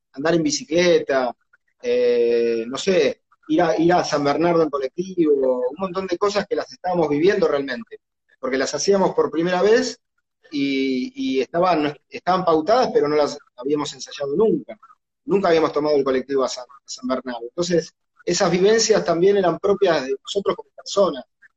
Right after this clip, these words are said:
además de, de como personajes de la película y como director, también estamos viviendo todas esas emociones y ese viaje, de algún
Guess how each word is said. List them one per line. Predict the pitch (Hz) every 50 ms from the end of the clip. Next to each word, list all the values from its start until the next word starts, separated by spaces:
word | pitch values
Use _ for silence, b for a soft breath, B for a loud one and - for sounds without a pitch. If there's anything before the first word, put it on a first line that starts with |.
| _ -
además | 127 127 139 151 175 175
de, | 160 160 156 143 143 139 131 127 - _ _ B B B B B -
de | 127 123
como | 127 143 139 135 -
personajes | 139 131 - - 147 160 175 170 185 170
de | 160
la | 165 156 151
película | 165 170 190 185 180 165
y | 151
como | 143 147 143 139 143
director, | 151 156 156 160 - 196 202 202 208 220 220 - - - B B B B _ _
también | - 135 151 202 214
estamos | 185 175 180 170 160 143 135
viviendo | 147 147 151 160 160 156 147 143
todas | 147 - 156 151 147 - -
esas | 139 - - 135 - -
emociones | 135 135 131 - - 160 160 165 170 170 170 165 147 139
y | 135 143
ese | 147 147 - - - - -
viaje, | 139 151 160 160 143 - - - 480 - _ _ _ _ _ _ _ _ _ -
de | 131
algún | 135 139 143 143 139